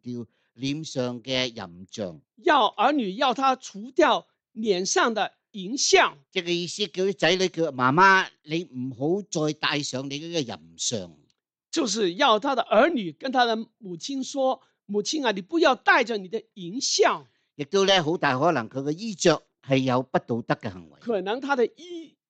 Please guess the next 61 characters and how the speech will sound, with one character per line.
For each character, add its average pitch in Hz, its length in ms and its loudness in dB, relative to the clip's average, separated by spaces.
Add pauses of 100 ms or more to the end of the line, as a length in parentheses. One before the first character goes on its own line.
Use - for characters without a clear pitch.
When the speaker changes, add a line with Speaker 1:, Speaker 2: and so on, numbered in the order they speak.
(160)
Speaker 2:
衣 370 160 0
服 226 400 -2
也 214 140 -2
有 269 100 2
不 349 200 -4 (280)
道 240 240 4
德 185 240 -14
的 208 100 -20
情 - 160 -18
况。 151 100 -2
Speaker 1:
所 170 100 0
以 156 120 4
佢 160 40 4
咧 180 180 4
要 180 140 0
停 127 340 -2
止 190 360 -2
除 135 180 -2
去 135 360 0 (220)
你 147 120 -4
胸 175 360 -6
间 165 260 2
嘅 127 120 -10
淫 92 320 -14
态。 98 340 -10
Speaker 2:
所 226 240 -6
以 214 180 -6
他 240 160 -8
们 226 120 -2
说， 254 240 -2
你 185 180 -8
要 240 180 0
停 302 400 -2
止， 165 300 -16 (180)
你 190 100 -12
要 240 160 -4
脱 330 400 -6
去 330 220 -8
你 175 160 -12
胸 277 400 -8
间 254 340 -4
的 190 220 -4 (340)
淫 190 240 -12
态。 202 460 0 (180)
Speaker 1:
再 190 100 4
提 143 160 2
醒 180 160 0
大 156 140 2
家， 175 180 2
当 220 320 2
神 113 320 0
放 143 320 4
弃 139 140 0
你 127 200 -2
嘅 131 80 -4
时 95 240 -14
候， 92 240 -12
Speaker 2:
提 - 160 -4
醒 302 240 0
你 226 80 -4
们， 196 320 -2